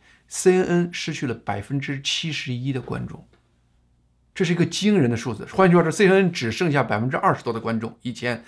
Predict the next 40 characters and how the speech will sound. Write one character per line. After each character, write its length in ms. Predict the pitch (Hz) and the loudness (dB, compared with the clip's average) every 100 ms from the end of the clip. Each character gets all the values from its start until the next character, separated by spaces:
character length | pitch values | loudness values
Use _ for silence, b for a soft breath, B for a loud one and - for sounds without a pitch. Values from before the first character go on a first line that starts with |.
| B B | B B
川 180 | - 127 | -4 -2
普 60 | 110 | 0
在 140 | 120 | 0
那 120 | 113 | 0
个 180 | 110 - - - | -4 -8 -16 -16
相 220 | - 107 | -6 -6
比。 180 | 107 - _ _ _ b b - | -6 -16 _ _ _ b b 2
那 100 | 196 | 2
么 160 | - B B _ - | 2 B B _ 0
整 220 | 156 226 | 4 4
体 100 | 127 | 2
来 180 | 107 98 | -2 -2
说， 320 | - 107 - _ _ _ - | -8 -12 -14 _ _ _ 0
虽 100 | 240 | 4
然 80 | 226 | 6
没 80 | |
有 140 | 220 165 | 6 4
川 220 | - 202 | 2 0
普 120 | 175 | 2
以 80 | 135 | 0
后 220 | - 139 | 0 0
的 80 | 120 | 0
话 160 | - - | -4 -6
呢， 140 | - - | -6 0
你 100 | 127 | 2
要 100 | 135 | 2
是 80 | 139 | 0
比 140 | - | -2
较 140 | 127 | -2
各 120 | 127 147 | 0 0
个 80 | |
频 200 | 117 113 | 0 -2
道 240 | 110 110 - | -4 -4 0
都 100 | 165 | 2
有 100 | 104 | 2
下 180 | - 101 | 0 -10
跌， 220 | - - _ _ _ _ _ _ | -12 -16 _ _ _ _ _ _
但 180 | 196 165 | 4 4
是 140 | 165 | 2
呢， 240 | 131 120 | 0 -2